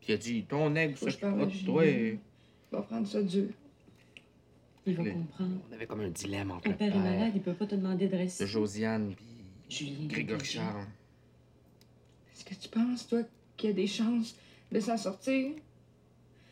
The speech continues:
Speaker 2: Ma mère, elle a dit que non, hein, mais ça se peut pas, ça a pas de bon sens. Il y a sûrement quelque chose à faire.
Speaker 3: Mais je suis pas médecin.
Speaker 1: Hmm.
Speaker 3: Ça arrive que des gens s'en sortent. On sait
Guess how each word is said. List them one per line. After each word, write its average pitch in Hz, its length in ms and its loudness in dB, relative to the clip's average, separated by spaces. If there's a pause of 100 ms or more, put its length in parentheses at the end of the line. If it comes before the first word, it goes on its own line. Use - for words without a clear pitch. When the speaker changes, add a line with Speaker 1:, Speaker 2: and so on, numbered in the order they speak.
(440)
Speaker 2:
Ma 233 100 0
mère, 262 240 -2
elle 240 100 2
a 262 100 2
dit - 160 -8 (100)
que 277 60 6
non, 302 280 4
hein, 277 180 0
mais 233 240 0 (540)
ça 302 120 4
se - 80 -6
peut 247 160 2
pas, 359 220 0
ça 330 140 2
a - 20 2
pas 330 160 2
de 269 60 -2
bon 294 180 2
sens. 370 160 -2 (680)
Il 392 60 6
y 339 40 4
a 330 40 2
sûrement 403 240 4 (100)
quelque 392 160 -2
chose 392 180 0
à 381 100 -2
faire. 427 400 -8 (1700)
Speaker 3:
Mais 196 80 0
je - 40 -8
suis - 100 -12
pas 196 140 -4
médecin. 190 340 -8 (1160)
Speaker 1:
Hmm. 143 200 -2 (840)
Speaker 3:
Ça - 180 -8
arrive 185 480 -4
que - 80 -8
des 151 180 -4
gens 165 320 -8
s'en 160 220 -8
sortent. - 460 -10
On 143 140 -4 (260)
sait - 180 -16